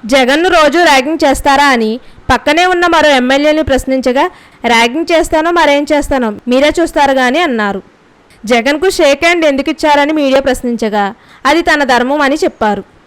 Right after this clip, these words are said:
మీ షేక్ హ్యాండ్ పట్ల జగన్ పాజిటివ్గా రెస్పాండ్ కాలేదని మరికొందరు ఎమ్మెల్యేలు వ్యాఖ్యానించగా జగన్ ఎలా రెస్పాండ్ అయినా ఆయనకు షేక్ హ్యాండ్ ఇవ్వడం తన ధర్మం అని అన్నారు.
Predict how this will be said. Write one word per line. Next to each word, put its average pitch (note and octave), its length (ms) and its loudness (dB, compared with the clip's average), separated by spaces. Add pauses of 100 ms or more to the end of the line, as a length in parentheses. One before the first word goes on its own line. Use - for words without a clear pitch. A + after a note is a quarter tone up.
(240)
మీ D#4 120 0
షేక్ C4+ 320 0
హ్యాండ్ F4+ 180 0
పట్ల E4+ 280 -2
జగన్ D4+ 380 -2
పాజిటివ్గా C#4 420 0
రెస్పాండ్ C#4 420 -4
కాలేదని A#3 580 -2 (260)
మరికొందరు C4+ 480 0
ఎమ్మెల్యేలు D4 520 2
వ్యాఖ్యానించగా C4+ 720 0 (280)
జగన్ B3+ 320 2
ఎలా E4 200 2
రెస్పాండ్ D4+ 480 0
అయినా C4 300 0 (360)
ఆయనకు E4 220 2
షేక్ C#4+ 320 2
హ్యాండ్ F4 220 0
ఇవ్వడం E4+ 320 0
తన D4 220 -2
ధర్మం B3+ 380 0
అని C4+ 180 0
అన్నారు. A3 440 -2